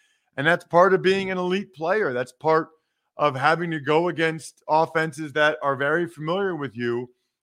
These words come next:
I did think it was interesting against Wake Forest. He actually dropped in the coverage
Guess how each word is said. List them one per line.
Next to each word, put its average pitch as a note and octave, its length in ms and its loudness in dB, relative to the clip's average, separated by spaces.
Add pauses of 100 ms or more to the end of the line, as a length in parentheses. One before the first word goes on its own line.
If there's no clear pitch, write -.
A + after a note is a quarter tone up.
(120)
I C3 60 -2
did E3 160 -2
think G#3 160 -6
it G3 60 -4
was D#3+ 140 -2
interesting F#3 400 -8
against D#3 260 -6
Wake D3+ 200 -4
Forest. F#3 520 -6
He D#3+ 100 -4
actually D3+ 280 -8
dropped C3 440 -4
in D3+ 80 -8
the B2 80 -10
coverage E3+ 720 -8